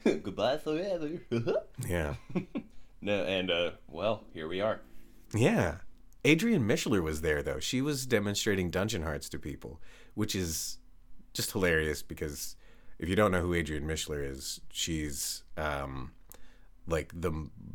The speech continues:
Speaker 2: biggest yoga YouTube personality in the world right now. Something like that. She's up there.
Speaker 1: Oh, really? I didn't kn-,
Speaker 2: Yeah.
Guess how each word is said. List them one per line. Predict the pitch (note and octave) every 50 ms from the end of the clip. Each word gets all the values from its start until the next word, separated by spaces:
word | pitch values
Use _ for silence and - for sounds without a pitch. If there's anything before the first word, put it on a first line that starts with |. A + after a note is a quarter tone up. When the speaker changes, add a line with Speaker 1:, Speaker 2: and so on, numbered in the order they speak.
| - - -
Speaker 2:
biggest | G2+ F#2 E2+ E2 E2+ D#2+ - - - - - - -
yoga | D#2+ D#2 E2 D#2+ D#2+ D#2 D#2+ D#2+ D2 C#2+ C#2 - - - - - - -
YouTube | D#2+ D#2 D2+ D2 - E2 D2+ C#2+ C#2 C2 C2+ - -
personality | - E2 D2+ - - D#2 D2+ D2 C#2+ C#2+ C#2+ C#2 C#2 C2+ C2+ C2 - -
in | D2+ D2+ C#2+
the | C#2+
world | C#2 C#2 C#2+ C2 B1+ C2
right | C2 B1+ - -
now. | - A#1+ G1+ - - - - - - - - -
Something | - E3 D#3+ - D#2 D2
like | C2+ C2 -
that. | - A#1+ - -
She's | - A#2+ G2+
up | G2 E2 - -
there. | C#2 -
Speaker 1:
Oh, | B2+ G#2+
really? | E2 E2 F2+ G2 B2 F3 F#3 B2 - -
I | F#2
didn't | A#2+ A2+ D#2+
kn-, | - C2+
Speaker 2:
Yeah. | - C3 G3 A#3+ G#3+ -